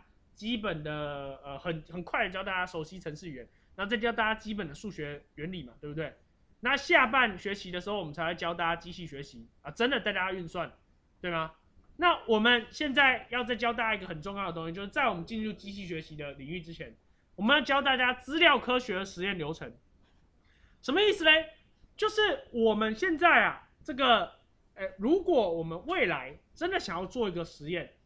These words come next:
做，想要做一个研究了，就是想，我们想要用一些旧有的 data 去建立一个预测函数，那就是一个建立一个人工智慧嘛，对不对？然后并且去评估它的准确度。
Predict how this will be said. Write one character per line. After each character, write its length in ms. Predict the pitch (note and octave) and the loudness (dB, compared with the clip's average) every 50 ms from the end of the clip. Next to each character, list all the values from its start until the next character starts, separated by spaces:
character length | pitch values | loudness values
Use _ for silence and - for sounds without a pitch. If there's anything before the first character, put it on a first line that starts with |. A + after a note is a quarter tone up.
| _ _ | _ _
做， 300 | - D4+ B3+ A3 - - | -2 -2 -2 -2 -2 -4
想 140 | - G3+ | -4 -4
要 60 | A3+ C4 | -2 0
做 120 | F4+ E4 | -2 -2
一 40 | A#3+ | -2
个 40 | G3+ | -4
研 240 | F3 D#3+ C#3+ C#3 E3 | -6 -6 -6 -8 -6
究 200 | D#3+ A#3 G#3+ F3 | -4 -4 -2 -2
了， 120 | B2+ - - _ _ _ _ _ _ _ _ _ _ | -4 -6 -12 _ _ _ _ _ _ _ _ _ _
就 120 | - F#4 F#4 | -8 -6 -4
是 120 | F4+ G4+ | -2 -2
想， 240 | E4 C#4+ B3 G3 G3 | -2 -2 -2 0 0
我 80 | G#3+ B3 | 0 0
们 80 | F4+ | 0
想 280 | F#4 - - F#3 E3 F3+ | -2 -4 -6 -6 -6 -4
要 120 | G#3+ B3+ | -4 -4
用 320 | B3+ B3+ D4+ C#4+ A#3 G#3 - | -2 0 2 2 2 0 -2
一 60 | - B3 | -8 -8
些 300 | - - A#3+ A#3+ A3+ - - | -4 -2 -2 -2 -2 -6 -12
旧 320 | - - - G4 G4 D4 | -20 -12 -6 -4 -2 0
有 240 | A3+ E3+ C#3+ C#3 C#3+ | 0 -2 -4 -6 -8
的 0 | |
data 440 | D3 - F3 F3+ E3+ F3 D3+ B2 - _ _ _ _ _ _ _ _ _ - | -8 -6 -6 -6 -6 -6 -8 -10 -10 _ _ _ _ _ _ _ _ _ -10
去 100 | B3+ A3+ | -10 -6
建 260 | - D#4 D4+ C4+ A#3+ | 0 0 2 2 2
立 140 | B3 B3+ A3+ | 0 -2 -2
一 60 | F#3+ | -2
个 120 | F#3 F3+ F3+ | -4 -6 -4
预 100 | A3+ G#3+ | -6 -6
测 160 | - A3 G3 | -4 -4 -4
函 180 | E3+ D#3 C#3+ D3+ | -4 -6 -6 -8
数， 220 | - - F3 D3 F3+ | -10 -10 -10 -4 -2
那 80 | A#3+ | -2
就 120 | B3 A3 B3 | -2 -2 -4
是 100 | A3+ B3 | -6 -6
一 60 | G3+ | -8
个 40 | G#3 | -6
建 220 | - - C4 A3+ | -4 -4 -2 -2
立 80 | A3+ G#3+ | -2 -4
一 20 | |
个 100 | F3 F3 | -4 -6
人 180 | D#3 D3+ D3 D3+ | -6 -6 -6 -6
工 160 | E3 E3 E3 | -6 -6 -6
智 160 | - E3 D3 | -8 -12 -12
慧 160 | C3+ D#3 C3+ | -10 -10 -12
嘛， 80 | A#2 - - _ | -12 -16 -18 _
对 80 | - D3 | -14 -10
不 80 | C#3+ | -8
对？ 180 | D3+ C#3 B2+ - _ _ _ _ _ _ _ _ _ _ _ | -8 -8 -10 -12 _ _ _ _ _ _ _ _ _ _ _
然 160 | - D4 E4 | 6 8 8
后 140 | F4 F4 - | 8 8 6
并 240 | - G4 F4+ D#4+ B3+ | 6 6 6 6 4
且 240 | - - F#3+ D#3+ D3 | 0 -2 -4 -4 -4
去 400 | - A#3+ A#3+ A3 F#3+ - - - _ _ _ _ _ _ _ _ | -2 -2 -2 0 -2 -4 -6 -12 _ _ _ _ _ _ _ _
评 200 | - A3 A3 A3+ | -6 -4 -4 -2
估 140 | A3 B3+ B3+ | -2 -4 -2
它 160 | B3 B3 A#3+ | 0 0 -2
的 60 | G3 - | -2 -4
准 120 | D#3 C3 | -8 -12
确 160 | - F3+ F3 E3 | -8 -8 -6 -6
度。 240 | D#3 E3 C#3+ - | -6 -6 -8 -10